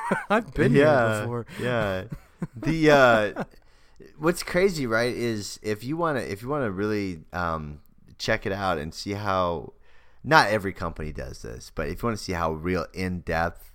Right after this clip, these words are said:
Speaker 2: some of these companies get to, you know, they hire, like, economists and business
Speaker 1: Oh, yeah.
Speaker 2: analysts,
Speaker 1: Oh,
Speaker 2: uh,
Speaker 1: yeah.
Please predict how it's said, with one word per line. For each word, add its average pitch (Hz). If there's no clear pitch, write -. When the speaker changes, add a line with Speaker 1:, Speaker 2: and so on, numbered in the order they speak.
Speaker 2:
some 90
of 82
these 82
companies 80
get 87
to, 98
you 85
know, 92
they 95
hire, 127
like, 92
economists 90
and 85
business 127
Speaker 1:
Oh, -
yeah. 78
Speaker 2:
analysts, 82
Speaker 1:
Oh, 92
Speaker 2:
uh, 82
Speaker 1:
yeah. 78